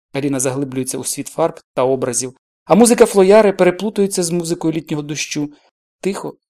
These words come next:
тихого і погідного. Ірина дивиться на ніч через вікно своєї спальні.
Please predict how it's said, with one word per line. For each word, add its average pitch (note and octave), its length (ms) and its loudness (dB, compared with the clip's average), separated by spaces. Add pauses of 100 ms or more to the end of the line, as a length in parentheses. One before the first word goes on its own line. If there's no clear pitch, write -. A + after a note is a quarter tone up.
(140)
тихого C3 540 -6
і - 80 -10
погідного. A#2 720 -10 (1300)
Ірина F3+ 360 -2
дивиться D3 460 -8
на B2 120 -10
ніч D3+ 280 -8
через A#2 320 -10
вікно B2+ 240 -12
своєї A#2 340 -14
спальні. A2+ 600 -14